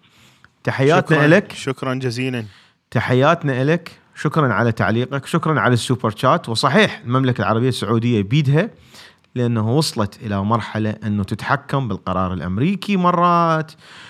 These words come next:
Speaker 1: آه، آه، واصلة مرحلة من ال-، من العالمية، موجودة بالجي توينتي، تقعد على طاولة المفاوضات، تحكي، تعرف شنو اقتصاد. وأني أتمنى الرفاهية للمواطن السعودي أيضًا توصل،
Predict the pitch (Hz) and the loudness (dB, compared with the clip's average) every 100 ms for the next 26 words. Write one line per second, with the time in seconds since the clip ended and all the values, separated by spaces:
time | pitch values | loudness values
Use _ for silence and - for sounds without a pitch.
0 | - - - 113 110 104 104 104 104 101 | -20 -14 -2 2 4 2 2 0 0 0
1 | 101 98 98 101 _ _ - _ - 107 | 0 0 -2 -6 _ _ -20 _ -4 -2
2 | 101 101 101 104 104 98 90 - - - | 0 0 -2 -2 -2 -2 -4 -10 -16 -8
3 | 110 170 - 190 131 185 - 214 143 131 | 2 2 4 2 4 2 2 2 4 2
4 | 127 113 113 117 120 104 120 113 131 233 | 2 0 0 2 2 4 4 4 4 2
5 | 160 87 98 117 147 208 165 135 151 143 | 2 0 0 2 2 2 2 2 0 2
6 | 160 240 196 123 196 202 123 151 147 170 | 2 2 2 2 4 4 4 4 4 4
7 | 208 196 170 147 151 147 143 202 214 - | 4 4 2 4 4 6 6 6 6 4
8 | 214 175 - 170 202 208 220 220 196 165 | 2 2 0 0 2 2 4 2 2 0
9 | 170 151 202 175 120 - _ _ _ _ | -2 4 6 4 0 -14 _ _ _ _
10 | _ - 165 185 170 160 156 190 165 139 | _ -2 4 4 4 2 2 2 4 4
11 | 135 147 147 180 277 254 220 247 226 - | 4 4 6 4 2 2 2 0 -4 -8
12 | 156 175 233 262 262 190 - 135 160 131 | -4 2 4 4 2 2 2 2 4 4
13 | 127 147 175 - 117 - | 2 2 2 2 2 0